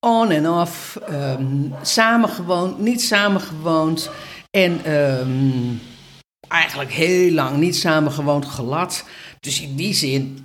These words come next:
what's the problem? Ik kan gewoon in mijn eentje verder. Alleen, ik kon,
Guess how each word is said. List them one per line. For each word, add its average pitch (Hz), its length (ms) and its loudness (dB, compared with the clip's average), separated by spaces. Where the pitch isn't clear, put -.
what's 143 340 -6
the 143 140 -8
problem? 247 600 2
Ik 196 180 0
kan 185 160 2
gewoon 185 200 -4
in 165 120 -2
mijn 190 140 -2
eentje 202 280 -2
verder. - 440 0
Alleen, 233 520 2
ik 294 280 -4
kon, 359 380 2